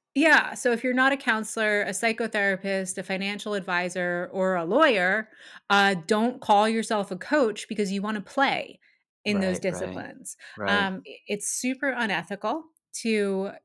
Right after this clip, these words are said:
Speaker 1: to do that under the heading of coach. Um, and because coaches don't advise when you call your service one thing, when it's really something else, um, that's false advertising, and all of the specializations that I just listed are regulated.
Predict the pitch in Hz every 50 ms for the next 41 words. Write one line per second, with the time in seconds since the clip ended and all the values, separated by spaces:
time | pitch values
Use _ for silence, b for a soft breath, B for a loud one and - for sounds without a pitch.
0 | _ - - 220 202 160 - 202 202 202 190 165 160 190 202 - - 208 196 190
1 | 196 190 190 190 180 196 190 190 196 202 208 208 - - - 165 175 180 - -
2 | - - B B B B B B _ - 190 190 180 175 175 175 180 - - -
3 | _ _ - 202 208 202 190 196 185 - - 262 247 247 240 - - 226 214 -
4 | - 214 202 - - - 202 196 196 185 - _ _ _ _ - 202 180 - 202
5 | 208 240 247 220 208 208 202 196 196 190 - - 202 196 196 202 196 196 190 185
6 | - 202 190 180 196 185 - - 185 180 180 185 - 220 233 233 214 190 185 180
7 | - - - 190 185 185 190 185 - 190 180 180 180 170 165 170 180 196 185 -
8 | - - B B B B B B - 196 190 185 180 175 170 165 165 160 - _
9 | _ _ - 185 - - - - - 196 180 175 - 185 165 170 170 185 185 -
10 | - 202 202 196 220 220 214 214 - - 185 180 180 - - 180 185 190 190 196
11 | 190 175 - - 185 175 180 - - 180 180 - - 185 175 165 - 180 165 165
12 | - - 190 185 185 185 - - 170 165 160 160 175 170 - - 170 165 165 -
13 | 220 214 208 185 165 160 156 165 185 185 - - - - - - -